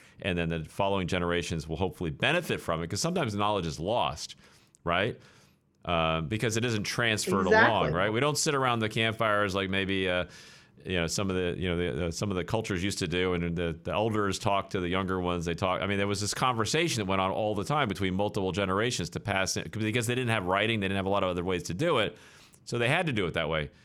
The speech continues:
Speaker 1: We're getting back to a little bit of that now, 'cause people just assume you can just learn all this, right? You've got Google, you can learn anything you wanna learn,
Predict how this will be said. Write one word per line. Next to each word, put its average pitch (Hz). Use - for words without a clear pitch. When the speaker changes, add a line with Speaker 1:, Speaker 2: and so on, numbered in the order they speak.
Speaker 1:
We're 127
getting 147
back 131
to 117
a -
little 120
bit 107
of 98
that 92
now, 101
'cause 82
people 120
just 107
assume 151
you 117
can 127
just 113
learn 135
all 90
this, 71
right? 95
You've 95
got 143
Google, 135
you 110
can 104
learn 107
anything 101
you 98
wanna 92
learn, 78